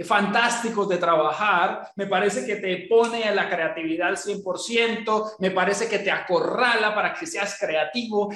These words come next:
y puedas promover unos segundos de gran contenido.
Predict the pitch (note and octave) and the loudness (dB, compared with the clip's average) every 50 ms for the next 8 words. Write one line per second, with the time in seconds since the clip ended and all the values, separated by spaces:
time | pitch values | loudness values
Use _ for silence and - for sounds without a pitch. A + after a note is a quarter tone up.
0 | - - F3+ F3 E3+ G3 G3+ G3+ G3 - G3 F#3 F3 D#3+ D#3+ F3 F#3+ F#3+ F#3+ G3 | -2 -2 0 2 4 4 4 4 4 0 -2 -2 -2 0 0 0 0 0 -2 -4
1 | G3 F#3 - - E3 D3+ E3 F#3 G3 G3 G3 G3 F3+ E3 D3+ D#3+ E3 F3+ F3 F#3 | -6 -6 -6 -4 -4 0 0 0 0 2 0 0 0 0 0 0 0 -2 -2 -2
2 | G3 F#3 F#3 E3 D#3+ F3+ A3+ A#3+ A3 F#3+ G#3 G#3+ - - | -4 -2 -2 -2 -2 0 0 2 2 2 0 0 -4 -8